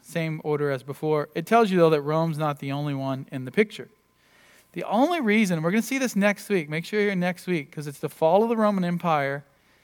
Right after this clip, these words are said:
and the rise of Islam. The only reason that Rome's left as the major city of theological importance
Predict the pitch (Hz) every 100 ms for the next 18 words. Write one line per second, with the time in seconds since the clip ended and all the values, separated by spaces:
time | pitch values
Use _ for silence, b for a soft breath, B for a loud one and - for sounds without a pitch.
0 | b b b - 156 160 156 135 131 156
1 | 170 175 165 165 160 147 156 147 139 123
2 | 110 _ _ _ _ b b b b b
3 | b - 165 185 277 311 294 247 214 208
4 | 185 147 151 208 254 262 240 202 202 185
5 | 156 160 - 165 151 156 175 208 214 196
6 | - 208 202 175 - 185 190 175 175 175
7 | 165 156 143 165 147 151 139 -